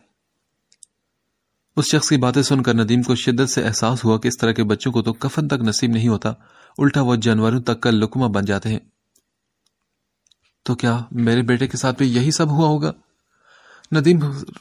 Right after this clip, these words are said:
गमजदा होकर खुद से ही सवाल करने लगा। "क्या कर रहे हो तुम यहां खड़े होकर?" नदीम इस कदर मुलामत में गिरफ्तार था कि अपने पीछे वाले, आने वाले शख्स की उसे जरा से भी खबर न थी।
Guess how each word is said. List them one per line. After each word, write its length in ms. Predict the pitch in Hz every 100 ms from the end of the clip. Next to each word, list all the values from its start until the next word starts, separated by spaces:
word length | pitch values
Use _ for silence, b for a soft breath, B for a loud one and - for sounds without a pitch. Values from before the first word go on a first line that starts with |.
| _ _ _ -
गमजदा 480 | 123 147 131 127
होकर 300 | 135 117 120
खुद 180 | 120 135
से 120 | -
ही 60 | 123
सवाल 300 | 120 104 104
करने 220 | 107 120
लगा। 260 | 110 98 120 _ _ _ _ _ _ _ _ _ _ _ _ _ _ _ _ _ _ _ _ _ _ _ _ _
"क्या 140 | - 143
कर 140 | 156
रहे 80 | 143
हो 40 |
तुम 140 | 127 120
यहां 180 | 107 104
खड़े 180 | 110
होकर?" 280 | 107 104 147 - _ _ b b b b b
नदीम 260 | 156 143 185
इस 80 | 185
कदर 220 | 185 180
मुलामत 380 | 151 143 143 160
में 160 | 160
गिरफ्तार 400 | 131 123 131 135 139
था 80 | 147
कि 100 | 135
अपने 160 | 143
पीछे 260 | 123 123 147
वाले, 280 | 123 117 120 - -
आने 200 | 120 139
वाले 240 | 113 107
शख्स 340 | - - 127
की 140 | - 120
उसे 220 | 117 120
जरा 220 | 104 120
से 140 | 135 120
भी 100 | 110
खबर 220 | 107 104
न 120 | 107
थी। 260 | - -